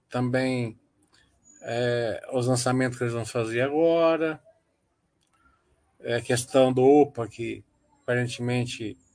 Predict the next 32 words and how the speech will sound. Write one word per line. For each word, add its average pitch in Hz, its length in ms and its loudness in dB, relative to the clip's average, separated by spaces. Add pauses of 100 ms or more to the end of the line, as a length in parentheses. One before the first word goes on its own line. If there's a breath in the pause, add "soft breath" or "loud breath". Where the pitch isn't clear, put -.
(220)
não 120 220 -4
tá 117 320 2
ali 113 140 -6
no 113 120 -6
pipeline, 147 680 0
mas 110 180 -2
a 110 40 -4
gente 113 220 -10
nunca 117 240 -6
sabe 113 320 -2
de 113 120 -8
verdade, 135 680 2
né? 135 200 -8 (1300 soft breath)
É, 127 320 2
discutimos 143 580 4
bastante 143 540 4
ali 123 140 0
o 123 40 0
negócio 123 260 2
da 120 80 2
recompra. 120 760 0 (720)
Eu 127 200 -2
conversei 123 480 -2
com 120 140 -4
eles 113 180 0
ali 113 140 -2
até 120 200 -2
em 117 160 -2
off 147 340 -2
ali, 123 220 -4
né, 123 180 -4
pra, 110 380 -12